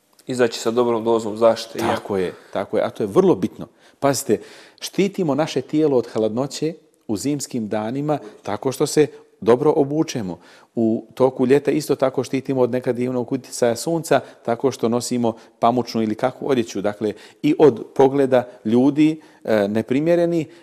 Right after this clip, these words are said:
Speaker 2: isto tako je važno da zaštitimo i svoju dušu na način da, e,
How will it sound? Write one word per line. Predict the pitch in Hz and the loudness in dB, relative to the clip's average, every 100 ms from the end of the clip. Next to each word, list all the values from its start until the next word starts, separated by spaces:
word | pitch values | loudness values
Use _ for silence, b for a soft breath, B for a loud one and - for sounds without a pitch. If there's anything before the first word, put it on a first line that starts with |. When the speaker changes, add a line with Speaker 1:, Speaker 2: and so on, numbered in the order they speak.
| B | B
Speaker 2:
isto | - 196 - | 0 0 0
tako | - 151 - | -2 -6 -2
je | 131 | 0
važno | 110 120 135 143 | 2 2 2 0
da | 113 | -4
zaštitimo | 104 131 - 143 - 110 | -2 -4 -6 -10 -6 -8
i | |
svoju | 101 - 139 | -6 -2 -2
dušu | 117 120 123 - 131 B B | 0 -2 -2 -4 -8 B B
na | 104 | -8
način | 98 107 131 - 127 | -4 -4 -4 -4 -4
da, | 107 92 B B _ | -4 -6 B B _
e, | 104 | -2